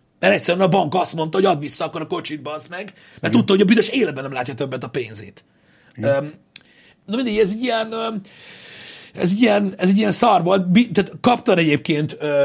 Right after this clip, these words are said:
Speaker 1: ö, így is, ö, tehát így se nullásan jött ki, hogy te kihoztad nullásan a Suzit, utána visszaadtad, azt akkor neked így easy volt,
Speaker 2: Mhm.
Speaker 1: mert így is megbasztak. De itthon ez nagyon nem tudott működni egyébként. Öm,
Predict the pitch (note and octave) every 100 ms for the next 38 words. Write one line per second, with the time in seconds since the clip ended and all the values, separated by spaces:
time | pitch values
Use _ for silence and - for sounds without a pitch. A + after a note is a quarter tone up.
0 | C3+ D3 C#3 F3+ E3 C#3 - C#3 C3+ B2+
1 | C3 C#3+ F#3+ F#3 - D3+ D3+ C#3 C3 B2
2 | C#3+ B2+ B2 - C3+ B2 B2 C#3+ B2 C3+
3 | C3+ B2 - A#2+ D3+ C#3 B2 B2 C3 B2
4 | C3 - B2 B2+ B2+ - B2+ B2 B2 A#2+
5 | A#2+ A#2+ A#2+ B2 A#2 A#2+ D3 C3 B2 A#2+
6 | C#3+ - A#3+ A3 - - - D3 A#3 -
7 | G3 D#3 F3 C#3+ C#3 B2+ B2+ A2+ A#2 A2
8 | G2+ G#2+ A2 G#2+ A2 A2 D3+ G3 - _
9 | _ _ _ _ _ _ - - - -
10 | - - - D3 D3+ D3 D3